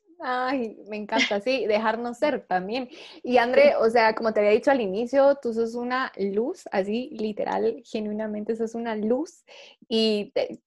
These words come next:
tenerte en mi vida, te quiero muchísimo. Em, mm, co-crear contigo significa, o sea, quedarte con mucho adentro. O sea, es que yo ahorita, después de, de, de este podcast, me voy con demasiadas cosas adentro, me voy con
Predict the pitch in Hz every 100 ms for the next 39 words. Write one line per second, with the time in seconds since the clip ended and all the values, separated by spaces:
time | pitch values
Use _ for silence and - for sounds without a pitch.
0 | _ 254 226 - 277 240 196 220 233 240
1 | 214 214 196 247 240 254 254 269 - _
2 | - 202 202 202 196 196 - _ 214 196
3 | - - 247 240 220 - _ _ _ _
4 | - 220 - 254 254 254 226 247 302 285
5 | 262 285 339 359 359 349 254 226 220 226
6 | 254 262 - - _ 214 202 - 247 240
7 | 202 208 196 208 196 220 214 208 302 233
8 | 190 349 392 196 196 226 220 - 262 254
9 | 233 220 220 226 262 262 220 - 214 240
10 | 254 240 196 185 - 190 190 190 220 233
11 | - 233 240 - _ - - _ _ 214
12 | 208 208 226 269 269 254 240 185 220 220
13 | 233 240 247 208 214 233 247 233 226 226
14 | 202 208 247